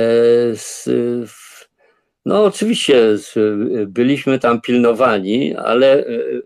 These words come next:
w, były, e, duże swobody, włącznie z tym, że w, w pokojach, były to pokoje,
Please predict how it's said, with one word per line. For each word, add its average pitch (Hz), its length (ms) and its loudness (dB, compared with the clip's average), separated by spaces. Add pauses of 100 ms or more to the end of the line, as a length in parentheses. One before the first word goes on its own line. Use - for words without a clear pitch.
(120)
w, - 160 -20 (400)
były, 135 600 0
e, 117 420 -10
duże 131 340 2
swobody, 113 600 2
włącznie 139 720 0
z - 180 -16
tym, 135 220 -2
że 117 200 -2
w, - 100 -18 (560)
w - 140 -20
pokojach, 120 680 0 (380)
były 131 240 2
to 127 160 2
pokoje, 120 840 2